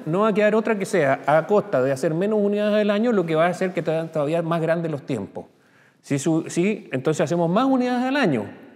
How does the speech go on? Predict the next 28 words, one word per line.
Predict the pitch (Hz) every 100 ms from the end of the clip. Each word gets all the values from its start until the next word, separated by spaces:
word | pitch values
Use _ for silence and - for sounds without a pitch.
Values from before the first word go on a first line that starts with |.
| - _
para | 131
poder | 135 139
acortar | 160 165 165 165
los | 175
tiempos | 190 185 196
de |
espera. | 202 208 208 123 113 - -
Bueno, | 139 156
no | 131 123 135
queda | 143 143 147
en | 123 123
las | 117
circunstancias | 131 131 120 147 160
actuales | 160 143 131 165 - - -
otra | 127 147 170
que | 160
hacerla | 131 147 135 147 151
a | 120 -
costa | 143 139 - 165 220 - -
del | 117 127 151 139 135
tamaño | 135 143 147 165
que | 139
sería | 127 135 131
todavía | 127 123 143 139
menor | 127 127 135 147 180 226 - -
que | 123
lo | 113 110
ya, | 113 131 151 190 -